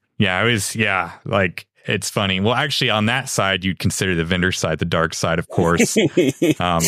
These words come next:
Speaker 1: like, "Oh, these vendors are just trying to get me to buy things." And, you know, so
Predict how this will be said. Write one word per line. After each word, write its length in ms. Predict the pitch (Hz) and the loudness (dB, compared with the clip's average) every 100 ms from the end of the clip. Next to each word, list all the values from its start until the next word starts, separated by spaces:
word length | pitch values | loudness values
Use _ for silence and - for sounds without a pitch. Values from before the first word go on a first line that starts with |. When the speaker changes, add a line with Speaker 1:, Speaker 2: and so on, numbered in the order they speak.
| 82 - _ _ - | -2 -8 _ _ -12
Speaker 1:
like, 200 | - - | -6 0
"Oh, 180 | 104 98 | 4 4
these 180 | 82 82 | 2 0
vendors 480 | 92 92 87 76 | 2 2 2 0
are 40 | 85 | -4
just 320 | 82 - - | -4 -4 -4
trying 220 | - 98 | -2 0
to 40 | 82 | 0
get 100 | 85 | 2
me 80 | 87 | 2
to 60 | |
buy 280 | - 98 95 | 2 0 -2
things." 520 | - 98 85 76 - - - - - _ | -2 -2 0 -2 -6 -8 -18 -20 -20 _
And, 300 | 90 90 85 - _ - - - - | -4 -2 -2 -6 _ -20 -20 -20 -14
you 100 | - | -4
know, 140 | 127 123 | -2 0
so 440 | - 123 113 101 | 0 2 2 0